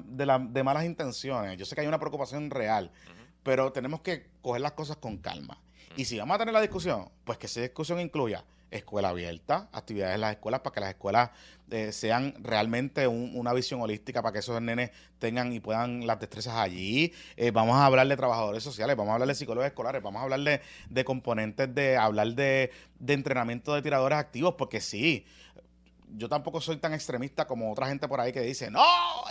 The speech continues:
Speaker 1: eso no se puede hacer, porque eso significa el estado opresor de la policía y hay que derogar la policía." No, no, tampoco así. Porque si hay una situación de tirador activo y si hay una situación que una persona llega allí con un arma,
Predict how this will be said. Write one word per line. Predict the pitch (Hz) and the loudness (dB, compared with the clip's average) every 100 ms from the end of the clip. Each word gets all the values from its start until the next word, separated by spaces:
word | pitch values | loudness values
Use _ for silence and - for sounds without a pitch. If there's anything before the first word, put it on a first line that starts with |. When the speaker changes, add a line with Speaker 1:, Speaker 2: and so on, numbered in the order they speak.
| 180 | -6
Speaker 1:
eso | - 233 | -2 0
no | 269 | 0
se | 254 | 0
puede | 269 320 | 2 4
hacer, | 208 - 349 330 330 302 | 6 8 8 8 6 4
porque | - 185 190 | 2 -2 -2
eso | 254 | -6
significa | 262 262 208 294 370 359 339 277 214 - - - | -6 -6 -4 2 4 4 4 6 6 4 -6 0
el | 170 | 2
estado | 165 - 262 | 4 8 8
opresor | 302 247 285 311 | 8 4 6 8
de | 277 | 10
la | 262 | 8
policía | 240 190 320 392 381 349 302 247 | 8 6 8 8 8 6 4 6
y | |
hay | 220 254 | 6 6
que | 277 | 2
derogar | 262 180 311 370 | 0 4 8 8
la | 320 | 6
policía." | 254 202 120 | 0 -2 -2
No, | 131 | -4
no, | 117 95 _ _ - | -6 -8 _ _ 0
tampoco | 123 123 151 | 0 2 0
así. | 156 - - _ _ _ _ - - - | -2 -4 -16 _ _ _ _ -20 -20 -12
Porque | 127 139 | -8 -4
si | 151 | 0
hay | 202 | 2
una | 254 | 2
situación | 240 220 220 | 0 -2 -2
de | 202 | 0
tirador | 190 170 170 | 4 6 6
activo | - 143 110 - - _ _ _ _ | 2 -2 -10 -12 -20 _ _ _ _
y | - | -6
si | 123 | -2
hay | 180 | -2
una | 214 | 0
situación | 214 202 214 | -2 -2 -4
que | 170 156 | -2 -2
una | 151 165 | 0 2
persona | 180 175 185 | 2 0 0
llega | 151 143 170 | 0 2 2
allí | 170 | 2
con | 165 | 0
un | 160 | 0
arma, | 127 98 - | 0 -2 -12